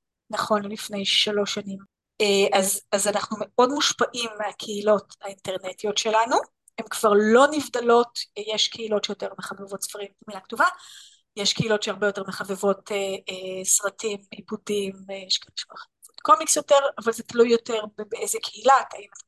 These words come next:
מגיעה, אם את מגיעה מקהילת, אה, בשורות טובות, אז כנראה שאת מאוד אוהבת את העיבוד של בשורות טובות בעיקר, כי היא נוצרה אחרי העיבוד, ואת מחבבת גם סדרות וסרטים, זה לא תופס לגבי כל הקהילה. מצד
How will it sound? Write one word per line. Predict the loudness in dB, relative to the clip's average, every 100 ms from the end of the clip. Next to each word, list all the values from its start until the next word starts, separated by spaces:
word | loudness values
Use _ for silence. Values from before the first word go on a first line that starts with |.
| _
מגיעה, | 0 2
אם | 2 -2
את | -10
מגיעה | -12 -4 -2 -2 -4
מקהילת, | -14 -18 _ -12 -10 0 2 2 -2
אה, | -2
בשורות | 2 4 4 4
טובות, | 6 8 6 2 -8 _ _ _ _ _
אז | 4 4 4 -2 -4
כנראה | -6 -8 -4 -2 0
שאת | -2 -4
מאוד | -4 0
אוהבת | 0 -2 -10
את | -18
העיבוד | -16 -10 -8
של | -8 -8
בשורות | -8 -6 -8 -10
טובות | -12 -10 -10
בעיקר, | -4 0 0
כי | -2 -20
היא |
נוצרה | -14 -10 -10
אחרי | -12 -16 -18
העיבוד, | -20 _ -10 -10 -16
ואת | -20
מחבבת | -18 -14 -14 -16 -14
גם | -12 -10
סדרות | -10 -12 -10
וסרטים, | -8 -8 -10 -10 -10 -12 _ _ _ _ _ -10
זה | 0
לא | 2 2 -4
תופס | -8 -2 -2 -2
לגבי | -6 -8 0
כל | 2 2
הקהילה. | -2 -12 0 2 0 -10 _ _ _ _ _ _
מצד | -4 2